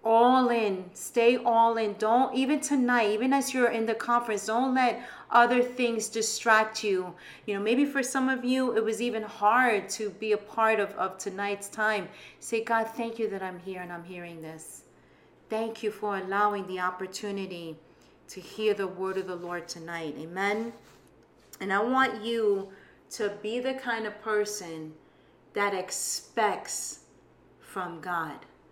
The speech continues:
Don't put an expectation on anybody else, because we all fail. We all fail. But you can put your expectation and trust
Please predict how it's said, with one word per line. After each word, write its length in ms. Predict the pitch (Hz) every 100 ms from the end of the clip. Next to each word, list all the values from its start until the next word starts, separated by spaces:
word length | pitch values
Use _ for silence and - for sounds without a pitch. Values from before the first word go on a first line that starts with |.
| _ _ _
Don't 260 | 214 240 -
put 140 | 285
an 140 | 277 247
expectation 840 | 247 - 226 220 226 208 208 202
on 140 | 175 170
anybody 540 | 190 208 208 208 226 196
else, 580 | 156 151 - - - - _ - - _ -
because 460 | 185 - 196 190
we 180 | 180 196
all 220 | 190 202
fail. 500 | 196 - 190 170 156 - _ _ _ _ _ _ _
We 180 | 196 190 -
all 300 | 196 196 214
fail. 600 | 208 - 214 185 151 147 - _ _ _ _ _ _ _ -
But 240 | 180 175
you 180 | 175 220
can 180 | 220 202
put 460 | - - 220 - 208
your 180 | 185 -
expectation 1000 | 185 185 - 202 196 - 202 190 - 165
and 140 | 156 151
trust 560 | - 175 165 - -